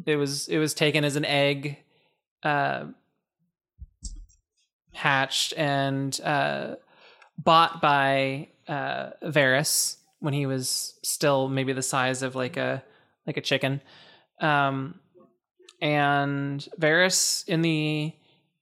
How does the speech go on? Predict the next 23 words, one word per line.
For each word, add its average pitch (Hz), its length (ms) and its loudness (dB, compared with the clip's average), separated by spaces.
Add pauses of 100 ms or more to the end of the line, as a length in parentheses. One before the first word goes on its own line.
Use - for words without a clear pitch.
(460)
partially 160 440 2
collapsed, 147 720 0 (160)
not 147 180 -8
partially - 300 -14
collapsed, 131 340 -4
but 151 100 0
in 147 80 2
the 147 120 4
old 147 480 2
castle 151 280 0
dungeons, 151 320 2
which 151 120 0
are 151 80 -2
under 139 180 0
the 139 120 -2
town, 170 340 2 (460)
uh, 143 460 2
runs, 139 800 0 (260)
uh, 160 340 2
some 180 260 2
fighting 190 480 2
pits - 480 -4
where 151 840 2